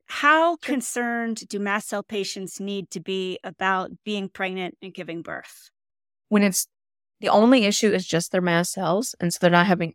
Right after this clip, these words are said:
Speaker 2: other problems, all 'cause there's definitely some issues that are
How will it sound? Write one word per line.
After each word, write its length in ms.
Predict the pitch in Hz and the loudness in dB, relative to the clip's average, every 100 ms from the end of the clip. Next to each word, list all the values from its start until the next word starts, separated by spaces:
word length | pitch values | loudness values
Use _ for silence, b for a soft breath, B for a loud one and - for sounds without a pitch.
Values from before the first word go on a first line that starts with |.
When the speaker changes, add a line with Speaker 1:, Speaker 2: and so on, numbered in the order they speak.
| - | -6
Speaker 2:
other 200 | 160 180 | 0 0
problems, 640 | - 190 180 196 196 208 - B - | -2 -6 -4 -4 -4 -6 -10 B 0
all 140 | 175 | 2
'cause 140 | 185 180 | 4 2
there's 120 | 180 | 4
definitely 560 | 185 180 180 175 170 - _ | 4 4 0 2 0 -2 _
some 340 | - - 175 180 | -2 4 4 4
issues 380 | 170 - 170 160 | 0 -2 -4 -2
that 160 | 151 | 2
are 180 | 151 | 2